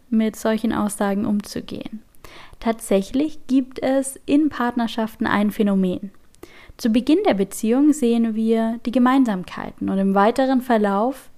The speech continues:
die Unterschiede. Beim Kennenlernen,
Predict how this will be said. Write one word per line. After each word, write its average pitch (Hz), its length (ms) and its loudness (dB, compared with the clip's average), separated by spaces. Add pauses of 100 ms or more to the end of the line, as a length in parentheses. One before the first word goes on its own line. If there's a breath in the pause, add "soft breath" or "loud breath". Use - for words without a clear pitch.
die 220 80 0
Unterschiede. 202 720 -4 (800 loud breath)
Beim 233 160 4
Kennenlernen, 226 920 2